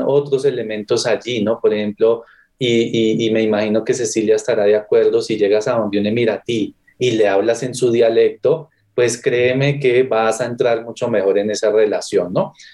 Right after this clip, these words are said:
Mi experiencia, la verdad que, eh, y muy de acuerdo con Cecilia, la verdad que a nivel, lo que uno podría llamar de élites,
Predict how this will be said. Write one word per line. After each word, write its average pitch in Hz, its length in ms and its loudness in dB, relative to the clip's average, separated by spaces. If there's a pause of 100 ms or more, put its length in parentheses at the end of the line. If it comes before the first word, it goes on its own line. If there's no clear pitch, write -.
Mi 151 120 0
experiencia, 156 640 0
la 190 140 4
verdad 135 360 0
que, 160 440 0
eh, 127 640 4
y 123 140 -4
muy 123 180 -2
de 135 80 2
acuerdo 143 280 0
con 147 140 -2
Cecilia, 131 600 -2 (420)
la 139 120 4
verdad 135 320 2
que 165 200 0
a 165 100 2
nivel, 143 440 0 (120)
lo 151 200 2
que 143 100 -6
uno 127 160 -4
podría 123 240 2
llamar 123 280 0
de 139 220 6
élites, 143 580 -6